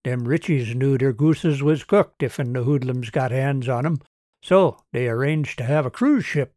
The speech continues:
come down lake and whisk 'em all away. Made an evac by boat." Doug leaned into the headphone cup again.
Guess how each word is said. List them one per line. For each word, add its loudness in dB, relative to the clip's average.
come 0
down 2
lake -2
and -10
whisk -6
'em 0
all 2
away. -2
Made 2
an -2
evac -2
by 0
boat." -2
Doug -2
leaned -2
into -2
the -4
headphone -4
cup -8
again. -10